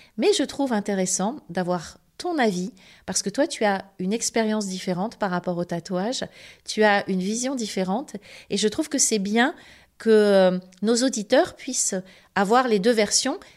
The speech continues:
et surtout, euh, qu'ils puissent choisir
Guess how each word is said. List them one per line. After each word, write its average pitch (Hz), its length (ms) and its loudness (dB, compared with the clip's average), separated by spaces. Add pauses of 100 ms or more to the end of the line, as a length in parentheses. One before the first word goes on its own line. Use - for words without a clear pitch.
(120)
et 233 80 2
surtout, 320 580 0 (420)
euh, 196 440 0 (100)
qu'ils 233 160 -6
puissent 285 380 -2 (100)
choisir 226 720 2